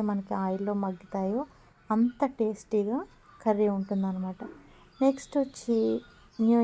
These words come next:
ఇయర్‌లో మేము ఒక మంచి నిర్ణయం తీసుకున్నాం అన్నమాట. డైలీ లంచ్‌లో ఒక టూ రోటీస్ తీసుకోవాలని ఆలోచనతో ఉన్నామట. దాని గురించి నేను జొన్న రొట్టె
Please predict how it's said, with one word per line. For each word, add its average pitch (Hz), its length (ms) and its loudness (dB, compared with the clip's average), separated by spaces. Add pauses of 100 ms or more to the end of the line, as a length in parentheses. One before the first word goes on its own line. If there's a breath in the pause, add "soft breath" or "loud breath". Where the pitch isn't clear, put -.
ఇయర్‌లో 208 400 0 (160)
మేము 208 200 0 (100)
ఒక - 120 -10 (100)
మంచి 202 220 -4 (120)
నిర్ణయం 202 340 -4 (100)
తీసుకున్నాం 196 520 -6
అన్నమాట. 185 280 -8 (680 loud breath)
డైలీ 240 300 4 (120)
లంచ్‌లో 208 500 -2 (180)
ఒక 262 160 -8 (640)
టూ 247 80 8 (140)
రోటీస్ 226 360 0 (100)
తీసుకోవాలని 196 920 -2 (240)
ఆలోచనతో 202 580 -4 (100)
ఉన్నామట. 190 420 -4 (600 soft breath)
దాని 226 280 2
గురించి 214 460 -4 (220)
నేను 208 240 0 (200)
జొన్న 208 320 2
రొట్టె 202 220 -4